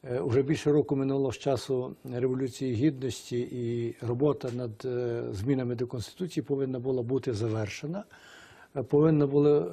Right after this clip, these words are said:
е, бути створені умови для реальної децентралізації влади в Україні, е, що допомогло б вирішити багато проблем, е, в нашій країні і зняти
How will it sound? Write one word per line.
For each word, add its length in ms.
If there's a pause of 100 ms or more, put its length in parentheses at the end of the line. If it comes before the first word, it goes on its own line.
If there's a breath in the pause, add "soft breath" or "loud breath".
е, 40
бути 300
створені 520
умови 480
для 240
реальної 420
децентралізації 1200 (380 loud breath)
влади 400
в 100
Україні, 760
е, 180
що 240
допомогло 480
б 80
вирішити 600 (420 loud breath)
багато 460
проблем, 640 (120)
е, 280
в 200
нашій 320
країні 520
і 680
зняти 420